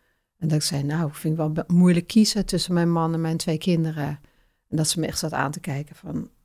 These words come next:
"Maar, ehm, waar ben je zelf?" Nou, ik had er nog helemaal niet eens over nagedacht. Ik was gewoon zo gefocust op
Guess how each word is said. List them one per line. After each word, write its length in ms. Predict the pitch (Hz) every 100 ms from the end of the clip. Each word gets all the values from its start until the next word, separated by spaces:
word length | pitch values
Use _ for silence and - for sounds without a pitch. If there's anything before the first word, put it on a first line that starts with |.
| _
"Maar, 320 | 151 151 - -
ehm, 360 | 185 180 160 156 160 _ _ _ _ _ _
waar 200 | - 165
ben 140 | 160 156
je 80 | 156
zelf?" 540 | 226 220 165 - _ _ _ _ _ _ _ _ _ _ -
Nou, 200 | - -
ik 120 | 160
had 200 | 170 165
er 140 | 180 160
nog 360 | 160 151 -
helemaal 640 | 135 156 180 170 165 156 156
niet 240 | 160 165
eens 320 | 160 165 -
over 240 | 156 156 156
nagedacht. 760 | 156 151 147 147 - - _ _ _ _ _ _ _ _
Ik 160 | 196 -
was 160 | 165
gewoon 680 | - 165 156 151 151 151 208 226 226 226 - _
zo 420 | 170 170 190 220
gefocust 640 | 226 - 196 180 175 165 -
op 220 | 170